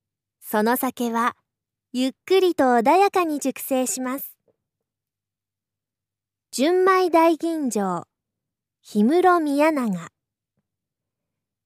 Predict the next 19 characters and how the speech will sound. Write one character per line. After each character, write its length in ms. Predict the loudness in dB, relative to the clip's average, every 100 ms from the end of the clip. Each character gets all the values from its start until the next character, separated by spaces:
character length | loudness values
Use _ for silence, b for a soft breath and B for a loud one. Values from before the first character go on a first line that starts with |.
| _
限 260 | 0 2 4
定 200 | 6 6
発 260 | 2 -4
売 240 | -6 -6 -6
で 160 | -12
す。 180 | -12 -14 -20 _ _ _ _ _ _ _ _ _ _ _ _
こ 260 | -4 0 0
な 240 | 2 2
い 80 | 2
だ 200 | 4 4
以 140 | 2 0
来、 220 | -2 -6 _ _ -6
化 200 | -2 0
け 200 | 2 0
る 140 | 0
こ 160 | -6 -10
と 140 | -10
も 180 | -12 -6
悪 120 | 0